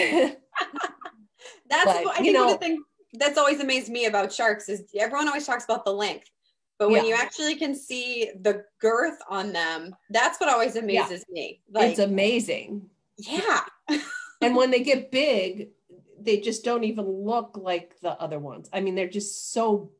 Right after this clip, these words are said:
Speaker 2: big. They just look crazy strange, you know, especially when they get so fat.
Speaker 1: Yeah.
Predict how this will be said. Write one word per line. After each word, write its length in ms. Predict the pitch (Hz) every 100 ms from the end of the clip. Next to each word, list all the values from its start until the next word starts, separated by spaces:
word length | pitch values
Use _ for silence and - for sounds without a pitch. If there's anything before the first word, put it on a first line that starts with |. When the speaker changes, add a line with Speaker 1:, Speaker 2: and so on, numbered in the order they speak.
| _
Speaker 2:
big. 400 | 170 143 117 -
They 100 | 165
just 320 | 156 170 - _ _ _ _ _ _ _ _ -
look 260 | 170 156 _
crazy 400 | - 170 165 147
strange, 640 | - - 143 139 175 -
you 80 | 151
know, 300 | 147 175 - _
especially 420 | _ - - 165
when 140 | 156
they 80 | 147
get 180 | 156 -
so 140 | 160
fat. 320 | 147 135 135 - _ _ _ _ _
Speaker 1:
Yeah. 320 | 214 185 165